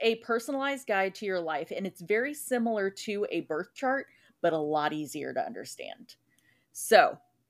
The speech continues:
reveals your strengths, your weaknesses, and who you could become, and there are six numbers involved. There are three that are calculated from your birthday.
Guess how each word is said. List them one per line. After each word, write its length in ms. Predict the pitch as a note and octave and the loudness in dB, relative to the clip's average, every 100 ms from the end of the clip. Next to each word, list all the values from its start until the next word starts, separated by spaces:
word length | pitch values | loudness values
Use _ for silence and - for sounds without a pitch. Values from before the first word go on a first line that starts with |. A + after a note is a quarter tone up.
| _ _ _ _ - | _ _ _ _ 0
reveals 480 | A3+ G3+ A#3+ A3+ F#3+ | 2 4 4 4 2
your 100 | F#3 | -6
strengths, 560 | - G#3 A#3+ F#4 - | -2 -2 -2 -4 -8
your 120 | G3 | -6
weaknesses, 640 | E3+ F3+ - G3 B3 B3+ - | -4 -6 -8 -4 -2 -2 -4
and 160 | F3 | -8
who 100 | E3+ | -4
you 180 | F#3 G3 | -6 -6
could 240 | A3+ C4+ A#3 | -4 -4 -4
become, 580 | C4 F#3 D3 G#3 A3 - | -6 -2 -2 -4 -8 -6
and 160 | F3+ F3 | -4 2
there 180 | F3+ | 2
are 160 | - E3+ | 4 2
six 520 | - - B3 B3+ - | 2 0 2 2 0
numbers 500 | F#3 D#3 - C#2+ - - | 0 0 0 -8 -12 -12
involved. 500 | E3 - A1 - - - _ _ _ _ _ _ _ _ - | -8 -6 -6 -10 -20 -20 _ _ _ _ _ _ _ _ 6
There 160 | G#3+ | 6
are 60 | G3+ | 6
three 480 | - G3+ A3 C#4 F#4 | 2 0 0 -2 0
that 100 | A#3 | 2
are 100 | G#3 | 2
calculated 600 | F#3+ F3+ F3+ G3 G3 G#3+ | 2 0 2 -2 -2 -4
from 180 | G#3 G3 | -2 -4
your 100 | G#3 | -2
birthday. 600 | G3 E3 - C#3+ C3 G3+ | -2 -4 -4 -6 -4 -8